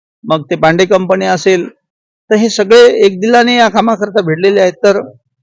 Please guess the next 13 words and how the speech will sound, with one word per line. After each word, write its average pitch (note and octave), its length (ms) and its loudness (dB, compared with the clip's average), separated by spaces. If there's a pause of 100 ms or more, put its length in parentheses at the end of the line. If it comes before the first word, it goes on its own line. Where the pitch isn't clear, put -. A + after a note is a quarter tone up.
(180)
अं, D#3+ 280 4
मंदारताई F#3 500 2
यांना F3 280 0
सुद्धा F3+ 300 0
आणि F3 240 0
सौ F3 180 -2
संध्याताई F3+ 520 2
कोठारी E3+ 540 -4
यांना E3+ 180 -2
नगराध्यक्ष F3+ 560 2
म्हणून G#3+ 300 -2 (340)
आणि F3+ 140 -6
मंद्याताई, F3+ 680 2